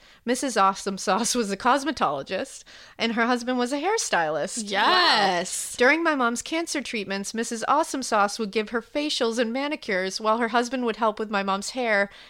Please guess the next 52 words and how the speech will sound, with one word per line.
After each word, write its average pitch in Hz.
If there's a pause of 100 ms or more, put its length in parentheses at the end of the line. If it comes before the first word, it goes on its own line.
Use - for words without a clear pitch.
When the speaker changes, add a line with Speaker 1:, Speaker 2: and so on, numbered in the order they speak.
Speaker 1:
even 254
though 240
it 151
wasn't 220
the 214
best 196
because 208
chemo. 170
Speaker 2:
Oh 160
my 165
God. 175 (320)
Speaker 1:
We 254
fell 294
out 302
of 302
contact 190
after 180
the 190
move, 151
but 185
seriously, 262 (460)
if -
Rika 233
and 233
her 202
mother 175
called 175
me 180 (300)
at 180
three 233
A 208
M 175
to 185
ask 170
me 185
to 175
help 175
them 190
hide 175
a 180
dead 170
body, 165
then 190
I 180
would 196
fucking 208
drop 175
everything, 175
no 196
<laughs> -
questions 208
asked. 269